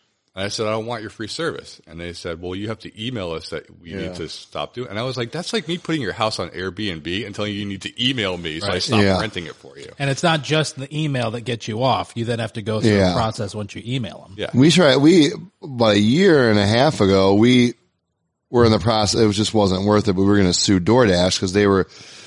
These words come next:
Speaker 2: they were doing that to us.
Speaker 3: Yeah.
Speaker 2: They show up sneaky, come in, and, like, I remember, like, the,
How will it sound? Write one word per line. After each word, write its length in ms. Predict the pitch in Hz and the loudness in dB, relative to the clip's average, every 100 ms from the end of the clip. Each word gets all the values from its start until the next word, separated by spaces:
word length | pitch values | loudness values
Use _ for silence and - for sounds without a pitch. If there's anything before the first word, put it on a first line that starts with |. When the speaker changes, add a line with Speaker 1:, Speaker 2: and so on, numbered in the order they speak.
| - - | -20 -6
Speaker 2:
they 140 | - 147 | 2 4
were 100 | 123 | 6
doing 240 | 107 98 | 4 2
that 200 | 92 92 92 | 2 -2 0
to 120 | 98 | 0
us. 220 | 95 - | 0 2
Speaker 3:
Yeah. 100 | 98 | 2
Speaker 2:
They 60 | 95 | 2
show 300 | - 113 107 | 4 4 4
up 140 | 110 | 2
sneaky, 580 | - 107 92 107 104 98 - - - - - - _ _ _ | 2 2 4 4 4 2 -6 -18 -18 -18 -20 -20 _ _ _
come 240 | 113 104 | 0 2
in, 260 | 101 98 98 | 4 2 2
and, 120 | 95 | 0
like, 100 | 95 | 0
I 40 | |
remember, 360 | 101 98 98 98 | 2 2 2 2
like, 220 | 95 87 | 2 -2
the, 180 | 98 90 | -6 -10